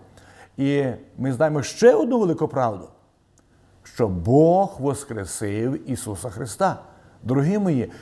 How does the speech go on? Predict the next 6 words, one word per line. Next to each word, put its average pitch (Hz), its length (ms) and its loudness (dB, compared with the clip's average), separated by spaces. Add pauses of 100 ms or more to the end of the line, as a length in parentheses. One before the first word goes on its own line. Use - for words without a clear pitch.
Христос 170 960 2
воскрес, 170 920 -2 (320)
і 131 80 -2
Він 160 180 2
воістину 170 800 0
воскрес. 170 680 0